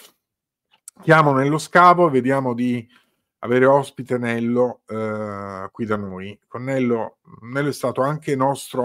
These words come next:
ospite in un Villa Torretta qualche anno fa, siamo sempre rimasti in contatto, fa un lavoro che, come dicevo poco fa, apprezzo molto. <clears throat> E sì, chiamerò Nello e,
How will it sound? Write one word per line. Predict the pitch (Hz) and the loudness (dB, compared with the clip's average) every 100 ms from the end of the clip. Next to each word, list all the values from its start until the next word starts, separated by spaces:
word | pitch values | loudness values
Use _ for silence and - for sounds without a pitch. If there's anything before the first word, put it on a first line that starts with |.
| 135 | -4
ospite | 127 - 110 110 | -6 -12 -8 -8
in | 117 | -8
un | 117 110 | -10 -10
Villa | 110 135 127 | -6 -2 -2
Torretta | 110 110 113 104 - 104 | -2 -4 -6 -8 -8 -10
qualche | 101 - | -10 -10
anno | 123 135 | -10 -6
fa, | - 139 110 | 0 0 0
siamo | 110 110 | -6 -10
sempre | 107 127 113 | -8 -8 -8
rimasti | 120 110 101 120 | -8 -8 -10 -10
in | |
contatto, | 110 107 - 135 107 - 95 | -6 -2 2 2 2 -8 -12
fa | - | 0
un | 131 117 | 2 2
lavoro | 117 117 101 101 _ _ _ | 0 -2 -4 -6 _ _ _
che, | _ 113 | _ -6
come | 117 | -6
dicevo | 110 127 101 | -4 -4 -4
poco | 110 110 | -6 -4
fa, | 120 | -6
apprezzo | - 131 - 175 | -6 -8 -6 -2
molto. | 147 120 107 - - - | 0 0 -4 -8 -12 -4
<clears throat> | 233 254 123 78 _ _ _ _ _ _ _ _ _ _ _ | 2 2 2 -8 _ _ _ _ _ _ _ _ _ _ _
E | 110 117 110 | 2 4 4
sì, | 107 123 98 - | 2 -2 -6 -2
chiamerò | 135 135 143 | 2 2 2
Nello | 143 143 143 143 139 135 | 0 0 0 2 2 2
e, | 120 110 107 104 101 101 98 95 | 0 0 0 -2 -4 -6 -10 -14